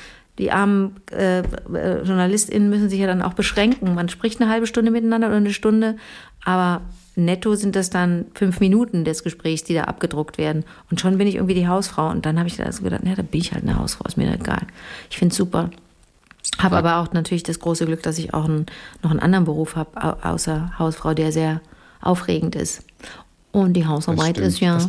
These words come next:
Speaker 1: bisweilen
Speaker 2: <clears throat>
Speaker 1: etwas öde. Aber ich finde sie trotzdem schön. So, und deswegen hab ich jetzt eine Schürze an. Aber wenn du keinerlei
Speaker 2: Und was ist öde? Hausfrau?
Speaker 1: Hausarbeit?
Speaker 2: Ja, ich sag dir manchmal, also ich arbeite ja sehr viel zu Hause
Speaker 1: Mhm.
Speaker 2: in letzter Zeit.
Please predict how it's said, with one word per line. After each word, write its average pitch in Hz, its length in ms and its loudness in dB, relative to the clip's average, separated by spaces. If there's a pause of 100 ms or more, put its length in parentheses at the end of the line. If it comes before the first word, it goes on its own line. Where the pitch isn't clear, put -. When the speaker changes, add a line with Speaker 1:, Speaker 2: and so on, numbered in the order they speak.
(160)
Speaker 1:
bisweilen 160 720 4
Speaker 2:
<clears throat> - 60 0
Speaker 1:
etwas 170 420 0 (100)
öde. 165 500 2 (140)
Aber 156 200 -2
ich 160 100 -6
finde 160 160 -2
sie 160 100 -4
trotzdem - 400 -6
schön. 165 260 -6 (180)
So, 247 180 6
und 165 100 0
deswegen 196 260 2
hab 190 80 0
ich 180 60 -2
jetzt 165 140 -2
eine 156 160 -2 (300)
Schürze 269 420 0
an. 294 200 -2
Aber 196 200 2
wenn 208 160 2
du 226 80 0
keinerlei 247 520 0
Speaker 2:
Und 226 80 2
was 139 180 2
ist 151 100 -2
öde? 175 380 0 (420)
Hausfrau? 175 140 0
Speaker 1:
Hausarbeit? 196 500 -2 (680)
Speaker 2:
Ja, 104 340 2 (200)
ich 127 100 -2
sag - 140 -4
dir - 80 0
manchmal, 143 300 2 (260)
also 120 360 0 (260)
ich - 200 -8
arbeite 143 260 0
ja 135 80 2
sehr 147 160 0
viel 151 120 -4
zu 107 180 -4
Hause 98 420 -2
Speaker 1:
Mhm. 165 220 4
Speaker 2:
in 180 60 2
letzter 87 320 -8
Zeit. 80 300 -10